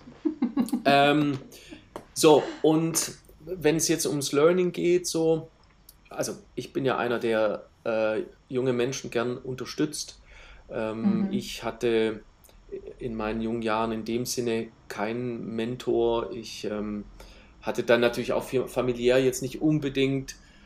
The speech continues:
Speaker 2: äh, businesstechnisch da irgendwie, äh, dazulernen können. Im, im Handwerksbetrieb, ja, aber jetzt, dass mein Vater irgendwie Geschäftsführer von, äh,
Speaker 1: Mhm.
Speaker 2: gewesen wäre. So,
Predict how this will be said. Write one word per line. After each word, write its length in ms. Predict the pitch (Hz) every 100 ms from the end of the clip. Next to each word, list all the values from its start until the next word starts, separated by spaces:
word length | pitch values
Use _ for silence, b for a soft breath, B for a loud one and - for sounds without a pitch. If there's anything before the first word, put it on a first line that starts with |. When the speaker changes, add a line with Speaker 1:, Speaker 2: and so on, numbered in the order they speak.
| b b - -
Speaker 2:
äh, 80 | - -
businesstechnisch 1200 | 160 160 156 143 - 147 147 - 143 135 - - - -
da 360 | 127 120 120 -
irgendwie, 560 | 131 123 123 123 123
äh, 260 | - 123 113
dazulernen 540 | 120 - 151 139 135 131
können. 260 | 131 135
Im, 200 | 131 117 -
im 240 | 120 107 127
Handwerksbetrieb, 800 | 160 160 151 - 127 143 135
ja, 240 | 113 117 131
aber 160 | 120 120
jetzt, 360 | 120 - - -
dass 180 | - 107
mein 160 | 113 107
Vater 320 | 117 120 120
irgendwie 340 | 110 113 120
Geschäftsführer 640 | 120 120 117 - - 117 113
von, 340 | - 151 156 B B B B B -
äh, 420 | 131 104 120 95
Speaker 1:
Mhm. 40 |
Speaker 2:
gewesen 400 | 92 127 135 131
wäre. 260 | 131 135 139
So, 340 | 135 123 -